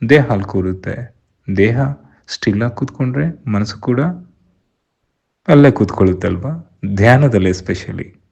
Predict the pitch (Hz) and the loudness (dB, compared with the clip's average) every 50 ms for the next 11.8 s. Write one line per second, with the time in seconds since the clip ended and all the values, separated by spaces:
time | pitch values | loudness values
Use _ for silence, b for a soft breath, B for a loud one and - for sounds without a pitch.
0 | _ - 104 104 113 - - 139 127 117 98 92 - - 92 92 92 95 113 151 | _ -6 -4 -4 -4 -4 -4 -2 -2 -2 -2 -4 -6 -6 -4 -2 -2 -2 -2 -4
1 | 175 - - _ _ _ _ _ _ _ _ _ _ _ _ _ _ _ _ _ | -6 -10 -14 _ _ _ _ _ _ _ _ _ _ _ _ _ _ _ _ _
2 | _ _ _ _ _ _ _ _ _ _ _ _ _ _ _ _ _ _ _ _ | _ _ _ _ _ _ _ _ _ _ _ _ _ _ _ _ _ _ _ _
3 | _ _ _ _ _ _ _ _ _ _ _ _ _ _ _ _ _ _ - 117 | _ _ _ _ _ _ _ _ _ _ _ _ _ _ _ _ _ _ 0 2
4 | 113 113 107 95 104 95 90 - - b b b b b b _ - - - - | 2 2 0 -2 -2 -4 -4 -8 -12 b b b b b b _ -14 -10 -6 -4
5 | 107 101 101 - 120 117 117 127 123 123 127 104 95 - 113 107 101 98 95 98 | -2 0 2 4 4 6 6 6 6 6 6 4 4 2 0 0 0 0 -2 -2
6 | - 101 95 92 92 107 143 165 - - _ _ - 104 98 92 90 95 101 110 | -2 0 0 0 0 -2 -4 -6 -8 -14 _ _ -2 0 0 2 4 4 4 4
7 | 110 127 123 120 110 104 113 107 - - 117 110 98 92 92 101 123 107 95 95 | 2 0 0 0 0 0 0 -2 -2 -2 0 0 2 2 0 0 0 0 0 0
8 | 98 95 92 87 90 - - _ _ b b b b b b b b b b b | 0 -2 -2 -4 -4 -8 -14 _ _ b b b b b b b b b b b
9 | b b - - 92 90 92 90 - - - 104 107 113 123 127 135 127 131 131 | b b -4 -4 -2 0 0 -2 -2 -2 0 0 4 4 4 4 4 2 2 2
10 | 120 123 123 123 123 120 131 135 143 - 107 98 101 - 104 98 92 90 92 92 | 2 4 2 2 2 2 0 0 0 0 -2 -2 -2 0 0 0 2 2 2 2
11 | 95 101 113 107 120 - 110 95 90 90 90 92 120 147 175 | 2 2 0 0 0 0 0 0 0 -2 -4 -2 -4 -4 -6